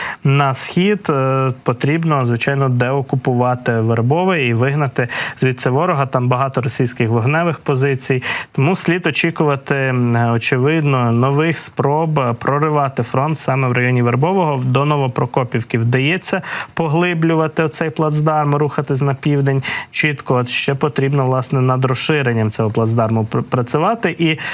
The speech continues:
подібні завдання виконують наші військові в районі Нестерянки і Копанів,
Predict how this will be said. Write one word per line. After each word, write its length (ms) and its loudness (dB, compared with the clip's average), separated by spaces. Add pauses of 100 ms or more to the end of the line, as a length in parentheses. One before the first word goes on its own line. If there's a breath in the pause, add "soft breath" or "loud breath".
(140 loud breath)
подібні 680 2
завдання 640 0
виконують 560 0
наші 320 0
військові 480 0
в 60 2
районі 300 0
Нестерянки 720 0
і 80 2
Копанів, 640 -2